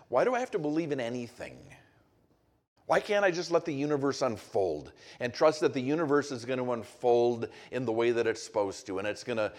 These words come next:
it's gonna favor me the way that I'm supposed to be, you know, favored or, or blessed?"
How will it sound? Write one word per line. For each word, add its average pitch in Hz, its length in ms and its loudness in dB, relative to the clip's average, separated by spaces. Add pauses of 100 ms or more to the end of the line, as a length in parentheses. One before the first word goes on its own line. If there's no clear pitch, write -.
(120)
it's 120 160 -4
gonna 113 180 -2
favor 127 680 2
me 98 420 -4 (280)
the 110 100 2
way 104 180 4
that 98 120 4
I'm 98 100 -2
supposed 95 380 -2
to 92 60 -8
be, 78 120 -8
you 87 440 -10
know, 80 100 -10
favored 73 520 -8
or, 76 160 -8
or 76 180 -6
blessed?" 78 640 -10